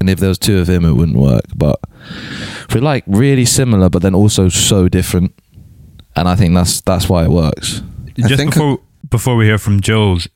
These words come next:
Speaker 3: why did you say you were lazy? 'Cause as a band with a hundred and ninety songs, whatever, in the, in the catalog now,
Speaker 1: Well,
Speaker 3: that doesn't
Speaker 2: songs
Speaker 3: completely
Speaker 2: that, I
Speaker 3: strike
Speaker 2: don't
Speaker 3: me.
Speaker 2: mean to sound arrogant, but songs have always been really easy for us.
Speaker 1: It's not, it's not lazy as in,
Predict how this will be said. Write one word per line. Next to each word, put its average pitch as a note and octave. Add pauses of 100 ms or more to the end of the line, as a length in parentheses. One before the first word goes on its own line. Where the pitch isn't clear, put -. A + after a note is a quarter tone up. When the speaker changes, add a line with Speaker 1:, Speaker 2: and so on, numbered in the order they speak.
Speaker 3:
why A2
did D3+
you D3
say B2+
you A2
were G2+
lazy? G2+
'Cause G2+
as G#2+
a G#2+
band A2
with G#2+
a G2
hundred G2
and F2+
ninety F#2+
songs, G2+
whatever, F#2
in F2+
the, F2 (100)
in G2
the F2+
catalog F#2
now, F#2+ (260)
Speaker 1:
Well, B2+
Speaker 3:
that A2+
doesn't A#2+
Speaker 2:
songs G3+
Speaker 3:
completely F3+
Speaker 2:
that, -
I -
Speaker 3:
strike -
Speaker 2:
don't E3
Speaker 3:
me. C#3
Speaker 2:
mean D#3
to D#3
sound B2
arrogant, A2+
but F2+
songs B2
have D3
always A#2+
been G2
really F#2
easy G#2
for G#1+
us. - (180)
Speaker 1:
It's B2+
not, G3
it's C#3
not F#3+
lazy D#3
as B2
in, A#2